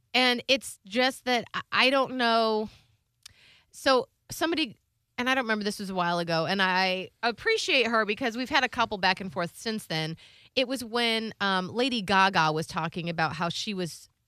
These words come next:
just in such a state before she put out Chromatica, and the process of actually putting out Chromatica helped pull her out of a really dark place.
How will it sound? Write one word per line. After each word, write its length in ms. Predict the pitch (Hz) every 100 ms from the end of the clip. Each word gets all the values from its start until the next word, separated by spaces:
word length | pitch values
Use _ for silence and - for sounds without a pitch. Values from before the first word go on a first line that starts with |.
| _
just 420 | 185 220 190 - -
in 180 | 196 190
such 260 | - 196 202
a 60 |
state 640 | 180 - - 170 196 - - _ _ _
before 400 | 220 - 233 214
she 160 | 214 233
put 160 | 226
out 160 | 196 -
Chromatica, 640 | - 190 165 180 196 190 - _
and 160 | - 226
the 80 | 196
process 540 | - 233 220 226 214
of 120 | 202
actually 280 | 185 180 190
putting 320 | 170 247 226
out 140 | 196 165
Chromatica 580 | - 170 156 156 160 156
helped 400 | - 196 - -
pull 240 | - 208
her 140 | 196 -
out 220 | 175 175
of 100 | 170
a 60 |
really 420 | 180 165 190 180 170
dark 320 | 160 143 -
place. 380 | 170 127 92